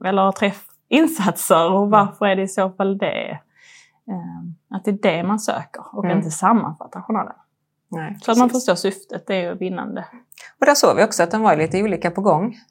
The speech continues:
Speaker 2: i
Speaker 1: Mm.
Speaker 2: de olika enheterna.
Speaker 1: Framförallt är det funktionsstöd som har fått igång, fått igång det, kan vi väl säga.
Speaker 2: Mm.
Speaker 1: Eh, och där har man ju också valt, eh, i vår rutin så står det att det är kontaktmannen som har ansvar för att göra genomgången.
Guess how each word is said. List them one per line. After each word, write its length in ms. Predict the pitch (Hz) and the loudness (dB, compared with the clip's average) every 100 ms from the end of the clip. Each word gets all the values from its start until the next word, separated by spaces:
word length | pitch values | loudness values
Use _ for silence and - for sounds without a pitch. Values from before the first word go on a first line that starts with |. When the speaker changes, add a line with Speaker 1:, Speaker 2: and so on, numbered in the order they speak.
| _ | _
Speaker 2:
i 80 | 254 | 0
Speaker 1:
Mm. 200 | 233 190 | 2 0
Speaker 2:
de 80 | 190 | -2
olika 520 | 185 185 170 170 185 196 _ _ _ _ - | -6 -4 -4 -4 -6 -16 _ _ _ _ -2
enheterna. 640 | 196 170 165 160 190 202 _ _ _ - - | 0 0 -2 -2 -2 -4 _ _ _ -20 -2
Speaker 1:
Framförallt 480 | 294 262 262 214 208 | 2 4 6 4 4
är 80 | 226 | 2
det 180 | 208 202 | 0 -2
funktionsstöd 800 | - 196 - 202 226 247 - 170 | -4 -4 -2 0 2 0 -4 -4
som 100 | 147 | -6
har 60 | |
fått 180 | 147 175 | -8 -8
igång, 360 | 185 175 180 165 _ _ _ _ _ | -6 -6 -6 -10 _ _ _ _ _
fått 180 | 202 220 | -6 0
igång 280 | 202 117 | 0 0
det, 100 | 156 - _ 269 285 _ _ _ _ _ - | -6 -10 _ -16 -16 _ _ _ _ _ -16
kan 80 | 180 | -14
vi 60 | |
väl 120 | 190 | -14
säga. 180 | 196 - - - | -16 -18 -14 -6
Speaker 2:
Mm. 320 | 165 170 208 - - - - - _ _ _ _ _ - | -4 -2 -4 -8 -20 -20 -20 -20 _ _ _ _ _ -8
Speaker 1:
Eh, 340 | 208 196 196 | -6 -6 -4
och 120 | - 233 | 2 6
där 160 | 214 | 6
har 140 | 180 190 | 6 6
man 140 | 254 | 6
ju 80 | 349 | 4
också 220 | 330 240 | 0 0
valt, 520 | 226 214 202 202 - | 4 4 4 -2 -2
eh, 220 | 196 190 131 | 0 0 0
i 120 | 196 220 | 2 4
vår 200 | 220 185 | 4 4
rutin 360 | 208 285 190 | 4 2 0
så 100 | 190 | -2
står 260 | 202 196 170 | 0 2 4
det 100 | 170 | 2
att 60 | |
det 80 | 180 | 0
är 120 | 185 | -4
kontaktmannen 800 | 185 180 185 202 - - - - | -2 -4 -2 -4 -4 -8 -6 -6
som 120 | 190 254 | 2 6
har 140 | 262 | 6
ansvar 260 | 262 262 175 | 4 2 -4
för 140 | - | -2
att 40 | |
göra 160 | 185 175 | -2 -2
genomgången. 760 | 175 - 175 - 190 185 - | -4 -4 -6 -8 -10 -12 -12